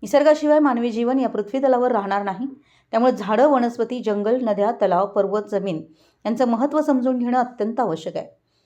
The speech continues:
संजय घोडावत इन्स्टिट्यूटच्या कौशल्य विकास आणि उद्योजकता विभागांतर्गत वृक्षारोपण कार्यक्रमाचं आयोजन करण्यात आलं होतं. प्राचार्य डॉक्टर विराट गिरी यांच्या हस्ते वृक्षारोपण करण्यात आलं.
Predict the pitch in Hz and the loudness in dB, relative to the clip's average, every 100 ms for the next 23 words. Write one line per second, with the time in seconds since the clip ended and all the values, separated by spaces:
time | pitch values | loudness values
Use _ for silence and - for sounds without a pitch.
0 | _ - 220 277 294 294 320 277 226 226 | _ -8 -2 2 4 4 2 -2 -6 -8
1 | 233 226 247 262 202 196 233 233 226 240 | -8 -4 -4 0 -2 -2 -6 -6 -4 -4
2 | 254 220 202 180 208 214 208 220 285 - | -4 -4 -4 -2 -2 -2 -4 -6 -6 -12
3 | _ - 208 226 240 247 247 220 170 202 | _ -10 -4 0 0 0 -2 -2 -4 -6
4 | 214 269 269 262 262 220 196 202 196 196 | -6 -4 -2 -2 -2 -2 -2 -6 -6 -2
5 | 196 170 247 226 175 196 185 170 165 160 | -2 -2 -4 -4 -4 -4 -4 -4 -4 -8
6 | - _ _ _ _ _ 220 220 302 320 | -14 _ _ _ _ _ -2 2 2 0
7 | 311 294 254 220 196 214 262 240 202 208 | -2 0 2 0 0 -4 -2 -2 -2 -2
8 | 202 240 202 202 202 196 202 196 196 208 | 0 -2 -2 0 0 0 -4 -4 -4 -6